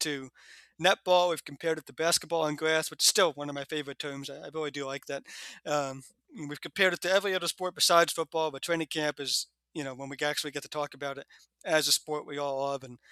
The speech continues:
looking forward to that and the pads coming on, having some real things to talk to. One more quick note on the birthday list, by the way. I always do appreciate, you know, the, the thing I look at the most on it is where these players are from, and I look for if we have any New Jersey names, and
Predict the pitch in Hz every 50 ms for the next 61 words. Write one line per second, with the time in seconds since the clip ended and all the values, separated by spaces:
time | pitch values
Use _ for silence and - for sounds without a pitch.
0 | - - _ _ - 156 135 156 - - 151 147 143 139 - 139 143 143 143 147
1 | 147 139 127 123 123 123 - - 151 147 143 135 - - - 143 139 135 135 139
2 | 143 139 135 127 123 - - - - - - - - _ _ 202 208 190 180 -
3 | 185 175 175 175 175 165 156 - _ _ _ _ _ _ _ _ _ _ _ _
4 | - 185 185 165 - 151 - 180 165 160 - - 156 160 202 226 226 208 175 -
5 | - 208 - - 185 185 196 - - 165 151 135 156 170 190 - - 190 180 180
6 | 190 - - 196 190 185 180 180 190 190 180 160 151 156 165 165 151 - - 160
7 | 156 147 - - 160 156 - - 160 156 151 160 - - 156 139 131 123 _ -
8 | 135 - _ _ _ - 151 - - - 175 175 165 151 147 156 160 - 170 156
9 | - 156 143 147 151 156 - - 165 160 160 160 156 147 143 131 127 - - _
10 | 247 208 151 151 156 147 151 139 - - 165 156 151 139 131 127 - 156 151 151
11 | 147 147 143 135 135 135 139 147 - - 156 147 139 - 151 135 143 147 139 151
12 | 143 143 135 135 135 135 147 143 147 139 147 139 143 147 143 143 143 143 135 123
13 | 120